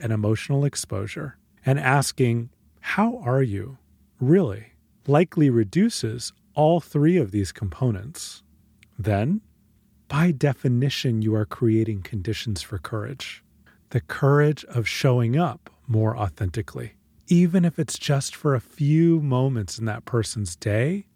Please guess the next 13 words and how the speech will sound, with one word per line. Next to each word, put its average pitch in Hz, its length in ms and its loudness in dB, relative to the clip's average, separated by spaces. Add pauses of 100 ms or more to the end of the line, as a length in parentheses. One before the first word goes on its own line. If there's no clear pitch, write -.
(180)
or 110 140 2
week. 95 480 -4 (600)
And 156 140 6
in 160 160 4
doing 226 360 4
so, 113 440 -8 (340)
you're 139 160 2
giving 151 460 2
them 131 240 0
permission 117 560 -2
to 113 120 -6
be 107 120 -4
human. 101 500 -6